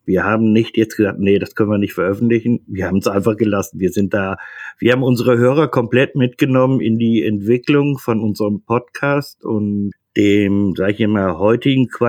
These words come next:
Qualitätsstandard oder so. Äh, und wenn man dann vergleicht, wie es vor, ja,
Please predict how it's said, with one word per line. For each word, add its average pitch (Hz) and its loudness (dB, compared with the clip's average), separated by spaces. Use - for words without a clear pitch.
Qualitätsstandard 131 -2
oder 120 2
so. 127 0
Äh, 110 4
und 101 -2
wenn 98 0
man 107 0
dann 104 2
vergleicht, 101 -2
wie 107 2
es 107 -2
vor, 104 0
ja, 107 -2